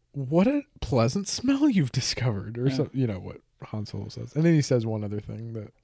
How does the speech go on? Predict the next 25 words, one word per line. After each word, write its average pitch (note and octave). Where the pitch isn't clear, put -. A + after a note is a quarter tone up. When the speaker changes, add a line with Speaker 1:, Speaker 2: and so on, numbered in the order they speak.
Speaker 1:
is A2
Star -
Wars C3
related. C3+
"Oh, C#3
something E3
touched D3+
my B2+
leg." G#2
He B2
says G#2+
that A2
Speaker 2:
Mm. C#3+
Speaker 1:
too. G#2+
I'm G#2+
like, G#2+
"Oh B2+
my G2
gosh, B2+
that D3
leg E3
Star A#3
Wars." A3+
Speaker 2:
<laughs> -
Speaker 1:
Okay. A2